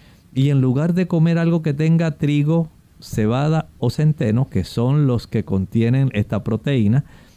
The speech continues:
voy a consumir maíz, amaranto, avena, arroz integral y voy a hacer cambios". Así que usted pasa la siguiente semana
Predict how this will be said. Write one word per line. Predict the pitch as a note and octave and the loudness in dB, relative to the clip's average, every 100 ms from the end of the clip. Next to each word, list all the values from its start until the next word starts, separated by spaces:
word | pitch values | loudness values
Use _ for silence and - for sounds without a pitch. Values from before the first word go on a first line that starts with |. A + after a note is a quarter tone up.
| _ | _
voy | - A#2 | -4 -2
a | E3+ | 0
consumir | E3+ D3 D3 D#3 D#3+ - | 0 0 2 2 0 -2
maíz, | A#2 G2+ F#2+ C3+ D#3+ - - - - - - - - - - | -2 0 2 0 0 -6 -20 -20 -20 -20 -20 -20 -20 -18 -4
amaranto, | A2 G2+ F#2 A2+ C3 C#3 - D3 C3 - - - - - - - - | -2 0 0 0 2 0 0 -4 -4 -10 -20 -20 -20 -20 -20 -20 -8
avena, | F#2 F2 G#2+ B2 B2 B2 B2 - - - - - - - | -4 0 0 2 2 2 -2 -8 -20 -20 -20 -20 -20 -10
arroz | F#2 E2+ F#2 G#2+ A2+ - | -6 -4 -2 -2 -2 0
integral | G#2 G2 G2 F2+ F#2+ G#2+ B2+ B2+ - _ - - | 0 0 -2 -2 -2 -2 -2 -4 -8 _ -20 -6
y | A#2 | -2
voy | A2 D3 F#3+ | 2 2 4
a | F3 | 2
hacer | - E3 D3+ | 2 -2 -2
cambios". | - D3 D3 A#2+ F#2+ F2 - - - - | -2 2 4 4 2 -2 -8 -20 -20 -6
Así | F3 G3+ | -2 0
que | F3+ | -2
usted | D#3 D#3+ | -2 -2
pasa | D3 D#3 D#3+ | -2 -2 0
la | C3+ | 0
siguiente | A2+ A2+ A2+ C3 | 0 2 2 0
semana | C#3+ C#3 B2 B2+ C3 | 0 0 2 0 -2